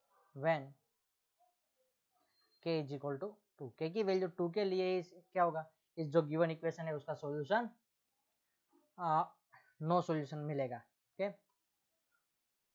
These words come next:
thank you student watching for this videos and ऐसे हमारे channel के ऊपर बहुत सारे जो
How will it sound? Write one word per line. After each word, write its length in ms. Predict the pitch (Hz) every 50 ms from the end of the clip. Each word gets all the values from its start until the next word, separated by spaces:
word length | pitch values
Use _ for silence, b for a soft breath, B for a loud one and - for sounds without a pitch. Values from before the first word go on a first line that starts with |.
| _ _ _
thank 160 | 156 160 165
you 80 | 196 180 -
student 360 | 190 185 196 190 190 175 165
watching 260 | 170 170 - 196 180 160
for 120 | 180 180 165 170
this 160 | 175 170 170
videos 340 | 175 175 185 190 190 185 - - _ 175 180
and 120 | 170 151 156 151 160 156
ऐसे 220 | - 208 214 208 220 214 - - -
हमारे 280 | 165 170 175 180 185 175
channel 300 | 170 - 165 165 170 170
के 100 | 160 175
ऊपर 140 | 165 160 165
बहुत 280 | 147 147 156 165 165 165
सारे 240 | 175 165 165 160 147
जो 160 | 151 160